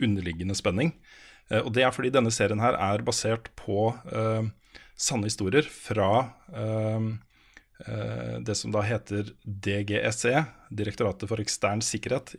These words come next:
i, eh, Frankrike. Det er jo da, ja, C I A, basically. De har agenter i utlandet som rekrutterer spioner og sånne ting. Ehm, så den er, den føles veldig tett opp,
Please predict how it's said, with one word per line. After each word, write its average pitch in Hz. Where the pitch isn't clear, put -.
i, 107
eh, 110
Frankrike. 113
Det 113
er 92
jo 104
da, 95
ja, -
C -
I 85
A, 85
basically. 98
De 131
har 104
agenter 101
i 101
utlandet 87
som 95
rekrutterer 92
spioner 90
og 92
sånne 90
ting. 151
Ehm, 101
så -
den 160
er, 151
den 156
føles 123
veldig 120
tett -
opp, -